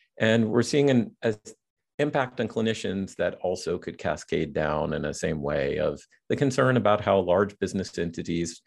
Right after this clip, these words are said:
and their focus on big profit, instead of, you know, the ethics of the things that tie to our field and, you know, taking care of the practitioners, and instead of being focused solely on growth,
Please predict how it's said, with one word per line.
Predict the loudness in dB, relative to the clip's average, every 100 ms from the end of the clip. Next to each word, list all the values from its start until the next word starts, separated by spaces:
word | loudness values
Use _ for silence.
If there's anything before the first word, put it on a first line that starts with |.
| -20 -4
and | 4
their | 4
focus | 6 4 4 2
on | 2
big | 0 0
profit, | 2 2 4 2 2 -6 _ _ -2
instead | 0 4 4 6
of, | 2 -2 -12 -4
you | 0
know, | 0
the | 0 -2
ethics | -2 -2 -4 -4 -6
of | -6 -6
the |
things | -2 0 -2 -2
that | -4 -2
tie | 2 2
to | 2
our | 0 0
field | -2 0 2 2 -2 -6 -8 -2
and, | 0 2 0 -2 -4
you | -4
know, | -4
taking | -4 -4 -2
care | 2 4
of | 4
the |
practitioners, | 2 -2 0 -4 -2 -4 -4 -4 -4 -4
and | -6 -8 -14 -20 _ _ _ _ -2
instead | 2 4
of | 4
being | 4
focused | 4 2 2 0
solely | 2 4 4 2
on | 0
growth, | 4 4 4 -2